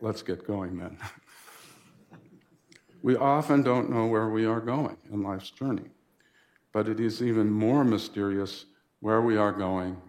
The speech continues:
in dying. N D Es don't tell us where we are going, but they offer comfort on the journey. It's guided by a benevolent parent figure. We are not traveling alone.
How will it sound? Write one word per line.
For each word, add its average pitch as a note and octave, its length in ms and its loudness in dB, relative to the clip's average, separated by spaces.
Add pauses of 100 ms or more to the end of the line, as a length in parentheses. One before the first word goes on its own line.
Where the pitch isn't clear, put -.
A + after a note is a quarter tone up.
in G#2+ 160 -2
dying. F2+ 360 -4 (1900)
N D3 160 6
D C#3+ 280 2
Es A#2+ 120 -2
don't C3+ 340 0
tell F#3+ 340 -2
us - 200 -4
where F#2+ 160 -2
we F#2 140 -2
are F#2 140 -2
going, F#2+ 460 -2 (320)
but A#2 140 0
they A#2+ 160 0
offer A#2+ 400 0
comfort B2 560 -2
on A2+ 180 2
the A2 80 0
journey. B2+ 460 0 (420)
It's A2+ 220 -4
guided C3+ 520 2
by A2+ 140 2
a A2 80 2
benevolent G#2 580 -2
parent G2 320 -6
figure. - 400 -14 (380)
We A2+ 140 2
are A2 100 4
not A2+ 300 2
traveling G#2 500 0
alone. F#2+ 480 -2